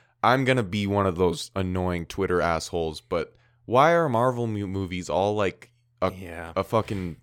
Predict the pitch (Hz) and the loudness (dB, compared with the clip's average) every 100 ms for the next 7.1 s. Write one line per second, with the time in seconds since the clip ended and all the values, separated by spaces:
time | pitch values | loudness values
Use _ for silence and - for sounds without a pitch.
0 | _ 95 87 78 71 - - 127 117 90 | _ 0 2 0 -4 -10 -2 -2 -2 -2
1 | 92 - - 92 90 123 165 151 123 135 | -2 -2 -2 2 4 4 4 4 4 4
2 | 127 123 98 98 92 - - 113 104 95 | 2 4 2 0 -2 -8 -6 0 2 2
3 | 80 - 90 90 - 101 120 - 120 104 | 0 -6 -2 -2 -4 -6 -6 -2 -2 0
4 | 90 _ - 113 - 82 - 123 113 104 | -6 _ -4 -4 -2 -10 -2 2 2 2
5 | 87 82 76 - - - - - 131 127 | -6 -6 -8 -10 -20 -20 -20 -2 0 0
6 | 117 - _ _ - 208 214 208 190 175 | -2 -8 _ _ -4 0 2 2 2 -2